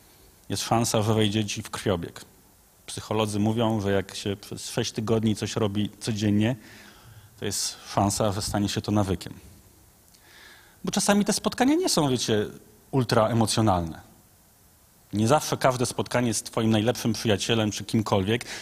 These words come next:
jest takie, że nie wiadomo, co się dzieje. Po prostu siedzicie, jest fajnie, nic się nie dzieje, tak jak w tym żarcie. Nic się nie dzieje, siedzimy, ale jesteśmy razem. I tak samo z Bogiem. Siedzę,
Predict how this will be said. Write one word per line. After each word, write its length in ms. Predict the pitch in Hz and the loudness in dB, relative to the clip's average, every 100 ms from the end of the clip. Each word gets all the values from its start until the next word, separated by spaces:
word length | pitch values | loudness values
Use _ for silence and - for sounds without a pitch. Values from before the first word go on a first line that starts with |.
| - | -4
jest 160 | 113 - | -2 4
takie, 280 | 143 143 117 | 2 4 2
że 180 | 123 - - - | 2 0 -10 2
nie 120 | 143 | 6
wiadomo, 300 | 170 165 156 | 8 6 4
co 100 | 147 | 4
się 160 | - 117 | 2 2
dzieje. 260 | 101 80 90 | 0 -2 -6
Po 120 | - | -6
prostu 280 | 370 - 302 | -4 0 0
siedzicie, 680 | - 101 92 90 127 135 139 - - - - _ _ _ _ _ - _ - | 0 -2 -4 0 2 2 -2 -16 -20 -20 -20 _ _ _ _ _ -20 _ -8
jest 160 | 147 - | -6 -4
fajnie, 500 | 85 82 92 107 117 - - - - 113 | -4 -4 -2 -2 -6 -18 -20 -20 -8 -2
nic 140 | 110 | -2
się 160 | - 107 | 0 0
nie 120 | 95 | 0
dzieje, 380 | 87 85 92 110 - | -2 -2 -4 -8 -14
tak 100 | - | -14
jak 160 | 85 - - _ _ _ - | -14 -16 -20 _ _ _ -16
w 80 | |
tym 140 | - 90 | -8 -4
żarcie. 460 | 87 87 - 90 90 - - - _ - | -4 -4 -10 -10 -12 -20 -20 -20 _ -12
Nic 140 | 71 | -8
się 140 | - | -4
nie 140 | 98 90 | -2 -2
dzieje, 460 | 101 107 101 95 | 0 0 0 -4
siedzimy, 600 | 92 87 90 110 104 101 104 - - - - _ _ _ _ _ - - _ _ - | -8 -10 -4 -2 0 -2 -6 -18 -20 -20 -20 _ _ _ _ _ -20 -20 _ _ -2
ale 100 | 370 | 0
jesteśmy 380 | 330 - - 370 | 0 -4 -6 -2
razem. 360 | 339 - 90 - - _ _ _ _ _ _ - | 0 -2 -10 -16 -20 _ _ _ _ _ _ -8
I 20 | |
tak 120 | 285 | -4
samo 200 | - 320 | 2 2
z 60 | 294 | 4
Bogiem. 320 | 370 240 120 - - - | 2 2 0 -2 -16 -6
Siedzę, 640 | - 185 170 147 156 | 0 2 2 2 0